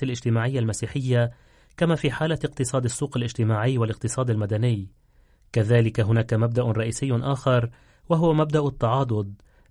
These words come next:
الذي يتعلق بالمجموعات المتوسطة وبصورة عامة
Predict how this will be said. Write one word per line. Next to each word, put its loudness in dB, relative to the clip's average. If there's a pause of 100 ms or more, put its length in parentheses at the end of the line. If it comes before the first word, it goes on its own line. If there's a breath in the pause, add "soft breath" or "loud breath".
الذي 4
يتعلق 0
بالمجموعات 0
المتوسطة 0 (380 soft breath)
وبصورة 2
عامة 2